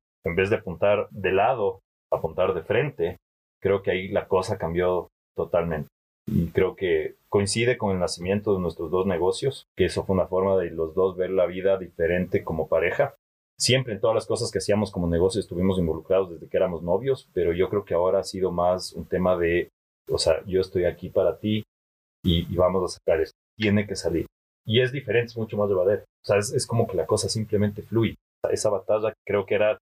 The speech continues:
la que antes de emprender era la batalla más, digamos que la que más miedo nos daba, que era la batalla de enfrentarnos los dos.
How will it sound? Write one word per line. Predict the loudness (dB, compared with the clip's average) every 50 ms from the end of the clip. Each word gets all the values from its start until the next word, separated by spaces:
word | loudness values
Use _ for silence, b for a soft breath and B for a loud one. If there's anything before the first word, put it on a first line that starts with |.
| _ _ _ _ _ _ _
la | -4 -2 0
que | 2 2
antes | 2 2 0 -2 -4 -4 0
de | 0 -2
emprender | -2 -2 -6 -8 -4 0 0 2 2 2 0
era | 0 0 2 2
la | 2 0
batalla | 0 0 0 -2 0 0 0
más, | 0 2 0 0 0 -2 -6 -6 -6 -8 -10 _ _ _ _ _ _
digamos | -2 0 0 0 0 -2
que | -4 -6 -6 0
la | 0 0 0
que | 0 0
más | 0 0 2 2
miedo | 2 2 2 2 2 0
nos | -2 -4 0
daba, | 2 2 4 2 0 0
que | 0
era | 0 2 2
la | 2 2
batalla | 2 0 0 2 0 2 2 2 0
de | 0 -4
enfrentarnos | -10 -8 -4 -4 -4 -4 0 2 2 4 4 2 -2 -2 -4
los | -8 -6 0
dos. | 2 2 2 2 -2